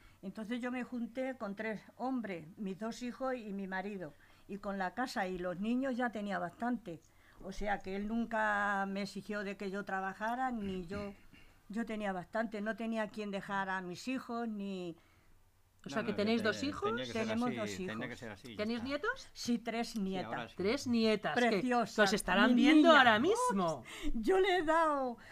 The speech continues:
Speaker 1: de que nos vean en
Speaker 2: ¿Cómo se
Speaker 1: directo.
Speaker 2: llaman las nietas, Mari?
Speaker 1: Yaya.
Speaker 2: Te llaman Yaya.
Speaker 1: Yaya.
Speaker 2: ¿Y ellas cómo se llaman?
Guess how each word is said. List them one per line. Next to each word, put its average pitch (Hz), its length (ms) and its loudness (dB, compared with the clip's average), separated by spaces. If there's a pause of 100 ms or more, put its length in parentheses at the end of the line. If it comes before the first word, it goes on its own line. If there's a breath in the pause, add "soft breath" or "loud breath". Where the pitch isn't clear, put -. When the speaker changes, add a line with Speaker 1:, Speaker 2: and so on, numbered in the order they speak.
(120)
Speaker 1:
de 254 140 2
que 285 120 0
nos 262 240 0
vean 285 320 0
en 240 80 0
Speaker 2:
¿Cómo 277 160 6
se 370 80 4
Speaker 1:
directo. 339 160 6
Speaker 2:
llaman 330 160 4
las 294 160 2
nietas, 190 340 -2
Mari? 202 340 0
Speaker 1:
Yaya. 220 520 4 (540)
Speaker 2:
Te 214 120 0
llaman 269 280 0
Yaya. 165 420 0
Speaker 1:
Yaya. 190 400 -6
Speaker 2:
¿Y 233 100 -2
ellas 294 260 0
cómo 285 180 -2
se 226 100 -6
llaman? 156 320 -4